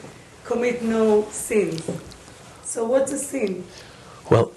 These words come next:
Speaker 2: the oral Torah elaborates. The Torah is written in code, very succinct.
Speaker 1: The Torah, Torah. The
Speaker 2: Yeah, the
Speaker 1: written
Speaker 2: Torah. Torah, written Torah. It's written in code.
Speaker 1: Yes.
Speaker 2: For example, don't kill. There are many variations of "thou shalt not kill."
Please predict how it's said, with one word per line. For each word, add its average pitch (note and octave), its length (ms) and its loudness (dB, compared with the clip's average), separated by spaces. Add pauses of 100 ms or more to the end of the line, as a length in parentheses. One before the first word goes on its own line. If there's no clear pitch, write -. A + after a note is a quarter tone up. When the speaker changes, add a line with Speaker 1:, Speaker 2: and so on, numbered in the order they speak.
Speaker 2:
the G#2+ 400 2
oral E3+ 320 6
Torah G#2+ 600 0
elaborates. A#2+ 680 -2
The G2+ 80 -8
Torah D#3+ 300 4
is B2 160 2
written A#2+ 320 -2
in A2 80 -2
code, F#2+ 520 0 (180)
very A#2+ 220 4
succinct. - 760 -2 (100)
Speaker 1:
The F#3+ 80 -10
Torah, B3 360 -4
Torah. F3 360 -8
The C#3+ 160 2
Speaker 2:
Yeah, G#2+ 100 6
the F#2 60 2
Speaker 1:
written F#2+ 100 -4
Speaker 2:
Torah. G2+ 280 2
Torah, G#2 160 0
written A2 280 0
Torah. F2 200 -6
It's - 120 -12
written D#3+ 240 -2
in C3+ 100 -2
code. B2+ 360 0 (240)
Speaker 1:
Yes. - 100 -18
Speaker 2:
For B2 60 0
example, A#2 400 2
don't B2 280 -2
kill. D#2+ 380 -2 (540)
There A#2+ 100 0
are B2+ 60 0
many F3+ 400 4 (340)
variations D#3+ 680 4
of G2+ 160 -2
"thou A#2 180 6
shalt G#2+ 180 -6
not G2 220 -8
kill." E2+ 240 -10